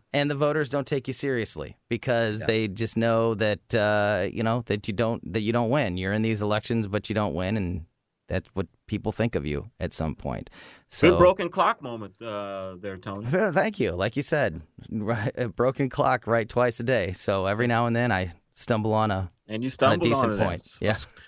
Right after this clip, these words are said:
Speaker 2: like a squirrel with a blind look finds a blind, uh, blind squirrel finds a nut.
Speaker 1: Yeah, exactly. So we are going to talk to pollster Chris Wilson. We're going to talk to Sandra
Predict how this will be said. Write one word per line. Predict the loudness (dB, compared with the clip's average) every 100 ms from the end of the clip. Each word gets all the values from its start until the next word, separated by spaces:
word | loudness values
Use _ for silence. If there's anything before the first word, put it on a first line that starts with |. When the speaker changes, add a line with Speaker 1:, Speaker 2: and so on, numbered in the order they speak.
| 4
Speaker 2:
like | 6 6
a |
squirrel | 4 6 8 8 8
with | 4 0
a | 0
blind | -2 -2 -2 -6 -8
look | -8 -10 -12
finds | -4 -2 0
a | -2
blind, | 0 0 2 2
uh, | 2 2 0
blind | 2 4 2 -2
squirrel | -2 0 2
finds | 0 0 0 -2
a |
nut. | 0 0 0 0
Speaker 1:
Yeah, | 2 0 -2 -6
exactly. | -6 -2 0 0 -2 -4 -4
So | 2 2 4 2
we | 0
are | 0
going | 0 0 0 -2
to | -2 0
talk | 2 0 0
to | 0
pollster | 2 2 0 -2
Chris | 0 0 2
Wilson. | 0 2 0 2
We're | 0
going | 0 0 2 0
to | 0 -2 -2
talk | -2 2 2 0
to | -2 -2 0
Sandra | 0 0 2